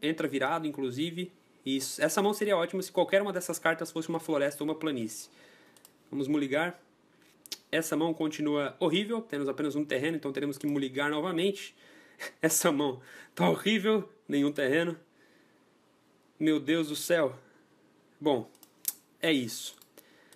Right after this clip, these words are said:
Esse, esse jogo nós perdemos, muligamos a três, mano. Não tem como ganhar um jogo que a gente muliga a três. Mas eu não vou conceder, eu vou manter aí, vamos ver como é que o cara vai fazer pra ganhar da gente. Primeira coisa que eu vou fazer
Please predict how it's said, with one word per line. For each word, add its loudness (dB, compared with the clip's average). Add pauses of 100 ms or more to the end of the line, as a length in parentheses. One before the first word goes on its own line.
(200)
Esse, 6
esse 4
jogo 6
nós -2
perdemos, 0
muligamos 2
a 4
três, 0
mano. -4
Não 0
tem 0
como -4
ganhar -2
um -2
jogo -2
que -8
a -2
gente -4
muliga -2
a -2
três. -6
Mas 2 (400)
eu 6
não 6
vou 0
conceder, 0
eu -10
vou -4
manter 0
aí, 0
vamos -4
ver 2 (260)
como -2
é 2
que -6
o -20
cara 2
vai 2
fazer -4
pra -6
ganhar 0
da 0
gente. -6 (2000)
Primeira 2
coisa -2
que -10
eu 0
vou 0
fazer 0